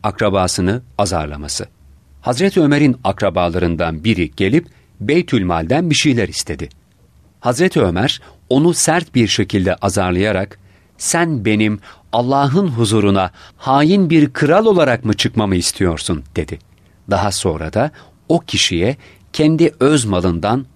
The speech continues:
on bin dirhem verdi. Hazreti Ali'nin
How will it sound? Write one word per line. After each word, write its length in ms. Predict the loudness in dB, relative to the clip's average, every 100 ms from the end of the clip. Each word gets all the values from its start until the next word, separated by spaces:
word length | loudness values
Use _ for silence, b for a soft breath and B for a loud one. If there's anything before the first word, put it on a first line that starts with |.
| _ 0
on 320 | 2 2 2
bin 260 | 4 4 2
dirhem 420 | 0 0 -4 -6
verdi. 360 | -10 -10 -14 -18 _ _ _ _ _ _ _ _ _ _ _ _ _ _ _ _ _ _ _ _ _ _ -6
Hazreti 480 | -4 2 2 2 0 0
Ali'nin 460 | 0 2 2 0